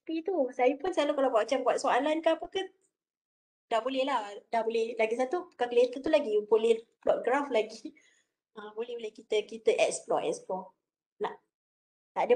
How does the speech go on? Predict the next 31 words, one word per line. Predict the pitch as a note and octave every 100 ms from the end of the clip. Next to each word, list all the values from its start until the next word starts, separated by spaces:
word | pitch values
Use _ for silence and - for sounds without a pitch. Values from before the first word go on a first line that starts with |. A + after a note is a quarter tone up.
| B3
problem. | B3+ B3+ A#3 G#3+
Kalau | G#3+ G#3+
macam | G#3+ A3
contohnya | A3 A3 A3 A3+
masuk | B3 A3 - F#3
dalam | G3+
dewan | G#3+ A3 B3 C4 C4+
pun, | C#4 C#4+
kalau | A#3 G#3+ G#3+ G#3 G#3+ - _ _ _ _ _ _ _ _
matematik | A3 - G#3+ G#3+ - -
punya | - A3+ G#3+
subjek, | A3 - - D4+ D4 - - - - _ _ _ _ _
dia | A3+ A3+
tak | -
check | - - -
pun | C4
calculator | A#3+ G#3 G#3+ G#3+ G#3+
jenis | G#3+ G#3 G#3
apa, | G#3 -
jenis, | G3+ G3+ F#3+ - -
jenis | G#3 G3+ G3+
apa. | G#3+ - F3+ F#3+ G3 _
InsyaAllah. | - G3+ G3+ F#3+ F#3 _ _ _ _ _ _
Okey. | A3+ _ _ F#3+ G3 A3 C#4+ F#4 G#4 - _ _ _ _ _ _ _ _ _ _ _ _ _ _ _ -
Saya | A3+
tak | - -
payah | F#3 G3+ F#3+ F#3+ F#3 F#3+
beli | G3 G3+
baru | F#3+ G3+ A#3
lah, | A#3 G3+
Uzai. | G3+ G#3 F#3+